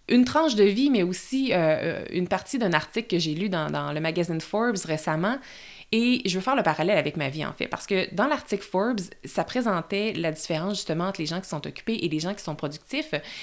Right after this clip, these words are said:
Et, euh, il, il exposait l'histoire fictive de quelqu'un qui veut créer un blog. Et je me suis sentie très, très interpellée et j'ai vraiment été capable de m'identifier à cette histoire-là parce que j'ai moi-même créé un blog avec la planificatrice il y a quelques années.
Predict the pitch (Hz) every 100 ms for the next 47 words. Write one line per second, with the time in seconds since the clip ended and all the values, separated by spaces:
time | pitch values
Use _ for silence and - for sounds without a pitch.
0 | - - 254 302 - 165 160 156 165 -
1 | - 165 180 - 190 202 262 185 - 196
2 | 208 - - 226 240 160 165 156 226 247
3 | 160 160 - 202 170 139 139 - - 156
4 | 143 - - 156 151 208 - 254 - 269
5 | 175 180 - 151 - 185 170 180 190 -
6 | 160 165 156 202 175 147 135 - - -
7 | 190 233 226 202 - 254 254 160 - 180
8 | 147 226 247 160 - 226 175 233 185 147
9 | 190 202 165 180 139 135 196 170 143 143
10 | 139 147 143 - 156 - 214 - 139 156
11 | 160 165 156 127